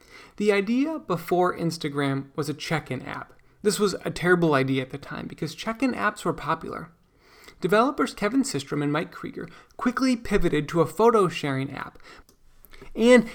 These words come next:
it was Systrom's girlfriend, eventually his wife, who prompted a question that led to a great job to be done.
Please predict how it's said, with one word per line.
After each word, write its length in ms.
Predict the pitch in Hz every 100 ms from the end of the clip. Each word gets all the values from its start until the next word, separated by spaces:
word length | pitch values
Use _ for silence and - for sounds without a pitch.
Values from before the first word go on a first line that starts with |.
| -
it 100 | 233
was 160 | 220
Systrom's 480 | - 269 277 294 214
girlfriend, 880 | 160 180 196 196 - 151 170 170 -
eventually 480 | 151 180 170 160 139
his 160 | 139
wife, 480 | 143 - - 165 - - _ _ _
who 120 | -
prompted 480 | 208 - 214 226 226
a 60 | 170
question 720 | - - 233 233 - 156 165 -
that 100 | 190
led 240 | 175 170
to 140 | 170
a 40 | 165
great 380 | 156 180 170 143
job 280 | 135 127 -
to 60 |
be 100 | 143
done. 320 | 143 - -